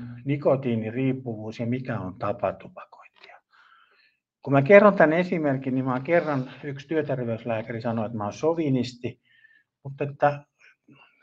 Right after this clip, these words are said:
näin se vaan menee. Miehillä on selkeästi enemmän nikotiiniriippuvuutta. On ilmiselvää, että jos sä poltat askin punaista norttia päivässä, jossa siis on ihan järjetön määrä nikotiinia.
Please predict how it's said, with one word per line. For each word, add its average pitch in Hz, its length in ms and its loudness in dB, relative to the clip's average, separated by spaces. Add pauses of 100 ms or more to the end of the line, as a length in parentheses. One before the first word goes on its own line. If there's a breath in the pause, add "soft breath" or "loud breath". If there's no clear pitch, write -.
(480)
näin 185 200 6
se 180 140 2
vaan 190 200 8
menee. 113 460 0 (540 loud breath)
Miehillä 160 760 4
on 123 100 0
selkeästi 131 680 2
enemmän 104 480 -2
nikotiiniriippuvuutta. 127 1300 -4 (500 soft breath)
On 135 140 -4
ilmiselvää, 156 760 2
että 123 120 -6
jos 123 100 -6
sä 143 80 -8
poltat 143 580 2 (760 soft breath)
askin 139 520 -2 (200)
punaista 139 480 0
norttia 101 720 -4 (200)
päivässä, 131 720 -2 (480)
jossa 117 200 -10
siis 113 260 -8
on 123 100 -4
ihan 131 260 -2
järjetön 123 440 4
määrä 98 300 -6
nikotiinia. 104 760 -6